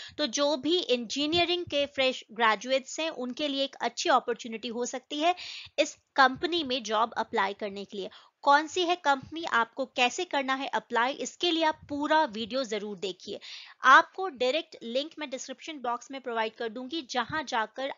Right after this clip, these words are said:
आप इस कंपनी के करियर पेज पे डायरेक्टली पहुंच सकते हैं और अप्लाई कर सकते हैं। तो चलिए शुरुआत करते हैं आज के वीडियो की।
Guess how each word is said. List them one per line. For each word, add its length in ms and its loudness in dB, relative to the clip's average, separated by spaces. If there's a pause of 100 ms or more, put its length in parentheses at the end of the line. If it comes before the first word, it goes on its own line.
आप 340 6 (240)
इस 160 -6
कंपनी 520 0
के 180 -4
करियर 520 -2
पेज 260 -2
पे 180 -4
डायरेक्टली 480 -4
पहुंच 420 -4
सकते 380 -6
हैं 180 -4 (300)
और 180 8
अप्लाई 420 -2
कर 160 -10
सकते 300 -10
हैं। 100 -10 (240)
तो 80 -2
चलिए 280 2
शुरुआत 400 0
करते 260 -8
हैं 200 -10
आज 260 -4
के 120 -6
वीडियो 320 -8
की। 240 -20